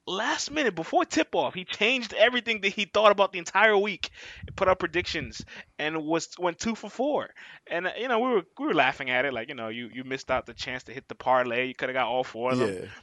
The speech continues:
Speaker 1: But it's just a reminder of, like, how this keeps you on your toes, how, like, how fast this moves now. I like this news cycle of, like, battle rap right now. It's a really exciting time to be a media member.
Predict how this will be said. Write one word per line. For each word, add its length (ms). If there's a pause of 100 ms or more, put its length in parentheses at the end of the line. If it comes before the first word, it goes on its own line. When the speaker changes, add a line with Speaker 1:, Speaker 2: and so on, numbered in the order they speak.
(260)
Speaker 1:
But 240 (440)
it's 180
just 180
a 80
reminder 560
of, 140
like, 360 (240)
how 180
this 160
keeps 300
you 140
on 160
your 100
toes, 800 (360)
how, 400
like, 420 (1080)
how 180
fast 460
this 160
moves 320
now. 200
I 100
like 300
this 200
news 240
cycle 460
of, 220
like, 300 (440)
battle 280
rap 400
right 200
now. 200
It's 120
a 60
really 280
exciting 420
time 200
to 80
be 120
a 60
media 260
member. 300